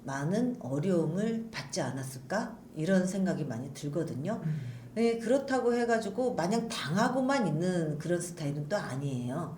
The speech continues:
Speaker 2: 음.
Speaker 1: 그러니까는 귀인에 한번 누군가하고 인연을 맺으면 이, 이 인연이, 어, 상대방이 나한테 어떤 이제 나쁜 짓을 하지 않는 이상은
Speaker 2: 음.
Speaker 1: 좋은 마음으로 끝까지 가려고 하는 그런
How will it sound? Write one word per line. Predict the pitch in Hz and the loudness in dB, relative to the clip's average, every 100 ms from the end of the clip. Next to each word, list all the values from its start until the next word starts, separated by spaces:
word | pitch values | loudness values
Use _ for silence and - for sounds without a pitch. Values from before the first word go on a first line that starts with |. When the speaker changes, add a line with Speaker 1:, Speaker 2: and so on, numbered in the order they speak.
| - | -10
Speaker 2:
음. | 151 - | -10 -8
Speaker 1:
그러니까는 | - 180 208 190 190 | -6 4 4 6 4
귀인에 | - 180 196 208 208 202 180 | 0 0 0 2 4 4 4
한번 | 170 247 240 240 175 - - 143 | 2 0 2 2 2 -2 -8 -4
누군가하고 | 175 202 202 180 156 151 180 | -2 -2 0 2 4 2 0
인연을 | 151 160 196 202 185 | 0 2 4 4 2
맺으면 | 135 131 127 196 180 120 - - - - | 0 -2 -2 0 0 -2 -4 -12 -16 -8
이, | 175 185 185 175 165 143 160 | 0 2 4 6 6 4 2
이 | 220 208 156 160 | 2 2 2 4
인연이, | 170 170 202 254 262 - - - - 202 | 4 2 2 2 -2 -10 -18 -20 -10 -2
어, | 196 175 175 | 2 2 0
상대방이 | - 339 320 302 262 233 226 220 - - - - | 0 0 4 4 4 2 2 2 0 -2 -6 2
나한테 | 170 185 190 262 247 - | 2 4 2 2 2 2
어떤 | 180 - 202 190 - 160 | -2 2 4 4 2 2
이제 | 160 143 - | 2 2 2
나쁜 | 151 - 214 | 0 0 -2
짓을 | 202 208 220 | -2 -2 -2
하지 | 233 | 0
않는 | 214 147 185 190 | 0 2 6 6
이상은 | 165 160 175 185 - 151 | 6 2 0 0 -2 -6
Speaker 2:
음. | 131 | -6
Speaker 1:
좋은 | 139 196 240 214 | 0 2 4 4
마음으로 | 175 165 170 | 2 0 -2
끝까지 | 170 233 269 269 233 | -2 -2 -2 -2 -4
가려고 | - 135 156 160 | -4 -2 0 0
하는 | 139 143 139 | 0 0 -2
그런 | 143 160 151 143 120 | 0 2 2 2 0